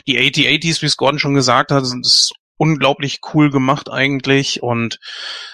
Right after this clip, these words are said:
ja, ja, gut, okay, ich, ich bin nicht ganz so zufrieden damit, mit Schleppkabeln und Harpunen. Äh, wozu braucht man das bitte an einem Raumschiff,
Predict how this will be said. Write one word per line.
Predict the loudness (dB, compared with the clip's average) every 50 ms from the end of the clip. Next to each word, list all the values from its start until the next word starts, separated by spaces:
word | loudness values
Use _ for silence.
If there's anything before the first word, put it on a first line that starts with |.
| -12 -4
ja, | 0 2 4
ja, | 4 4 4 4 2
gut, | 2 2 2 2 2 0
okay, | -4 -4 0 2 2 4 2
ich, | 2 0 -2 -4 -6
ich | -8 -6 -4
bin | -2 -2
nicht | -2 -4 -2 -2
ganz | 0 0 0 0 -2
so | -2 -4
zufrieden | -4 -6 -6 -6 -6 -6 -4 -2 -2 0 2 2
damit, | 2 2 0 0
mit | -2 -2 0 0
Schleppkabeln | 0 0 0 -2 -2 -2 -2 -2 -2 _ _ -8 -6 -6 -2 0 0 0 0 -2 -2
und | -4 -6 -6 -6 -8
Harpunen. | -8 -8 -4 -2 2 4 4 4 4 2 -2 -4 _ _ _ -6
Äh, | -2 2 2 4 2 2 0 _ _ _ _ _
wozu | 0 0 2 2 0 -2 -4
braucht | -4 0 2 2 2 2
man | 0 -2 -2
das | -2 -2
bitte | -2 -2 -2 -2 -2 -2
an | -2 -2 -2 -2
einem | -2 0 0 0 0 0
Raumschiff, | 0 2 2 2 2 0 0 0 0 0 0 -2 -2 -6 -10 -12